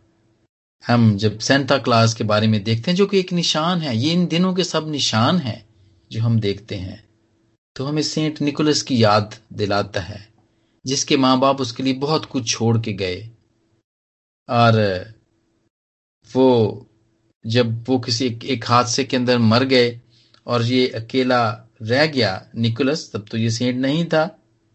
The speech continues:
और जब उसको पता चला कि उसके माँ बाप उसके लिए बहुत कुछ छोड़ के गए हैं, और ये चर्च में एक्टिव था, चर्च की क्वायर के अंदर था,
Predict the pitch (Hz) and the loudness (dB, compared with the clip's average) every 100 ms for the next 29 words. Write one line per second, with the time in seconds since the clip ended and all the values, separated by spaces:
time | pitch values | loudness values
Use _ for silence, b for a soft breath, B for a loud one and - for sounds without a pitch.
0 | _ _ _ _ 117 113 131 123 127 123 | _ _ _ _ -2 2 2 2 -2 -2
1 | 120 113 120 117 117 110 117 110 104 107 | 0 0 0 0 -2 -4 0 0 2 0
2 | 107 117 113 - 107 101 107 110 - 107 | 0 -4 -12 -8 -8 -4 -4 -4 -8 -10
3 | - 104 101 104 95 98 110 107 98 90 | -6 -4 -4 -8 -6 0 2 0 -2 -10
4 | - _ b b b b _ - 107 107 | -14 _ b b b b _ -2 0 0
5 | 104 110 110 - 110 113 113 - 120 113 | 0 2 0 2 0 0 -6 -2 -2 -2
6 | 113 110 110 - 98 - 101 90 104 120 | 2 4 4 0 -6 -6 -10 -4 2 4
7 | 123 117 120 117 117 113 117 113 113 - | 4 0 0 0 0 2 4 4 2 -8